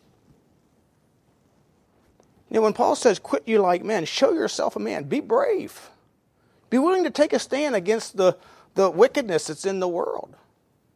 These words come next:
To stand out. To be different. It doesn't take muscle,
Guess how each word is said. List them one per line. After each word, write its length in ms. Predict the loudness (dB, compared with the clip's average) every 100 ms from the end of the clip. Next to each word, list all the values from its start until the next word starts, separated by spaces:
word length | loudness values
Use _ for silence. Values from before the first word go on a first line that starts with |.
| _ _ _ _ _ _ _ _ _ _ _ _ _ _ _ _ _ _ _
To 100 | -2
stand 440 | 0 2 4 4 4
out. 480 | -2 -4 -8 -12 -20 _ _ _ _ _ _ _ _ _ _ _ _ _ _ _ -4
To 80 | 0
be 100 | 2
different. 560 | 2 0 -2 -10 -18 -20 _ _ _ _ _ _ _ _ _
It 180 | -4 2
doesn't 280 | 4 4 2
take 200 | 4 4
muscle, 460 | 6 4 2 -8